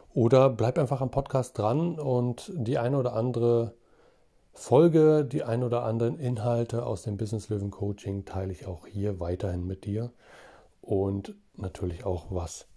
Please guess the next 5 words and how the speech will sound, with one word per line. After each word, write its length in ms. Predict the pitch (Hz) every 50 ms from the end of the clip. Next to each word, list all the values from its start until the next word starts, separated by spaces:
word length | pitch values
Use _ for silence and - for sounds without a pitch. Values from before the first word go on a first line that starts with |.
| - - -
sonst 480 | - - - 98 101 98 - - -
noch 160 | 101 92 85
hier 240 | - - 101 92 92
alles 460 | - 98 90 87 87 82 - - - _ - - - - - - - - - - - - - - - - -
an 200 | - 92 104